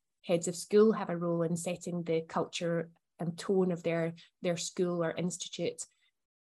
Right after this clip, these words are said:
how do we empower them to do that? How do we empower them to temperature check, to,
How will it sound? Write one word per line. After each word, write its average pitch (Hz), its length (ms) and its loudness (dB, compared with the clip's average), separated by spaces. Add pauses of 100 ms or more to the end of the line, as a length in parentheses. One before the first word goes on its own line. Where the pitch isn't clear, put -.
(120)
how 202 160 4
do 196 120 0
we 196 100 0
empower 180 380 2
them 170 180 0
to 185 100 -4
do 175 200 -2
that? 170 180 -2
How 175 120 -2
do 170 100 -4
we 170 80 0
empower 170 340 -2
them 165 140 -2
to 170 100 -8
temperature 175 520 -4
check, 170 320 -4 (480)
to, 165 320 2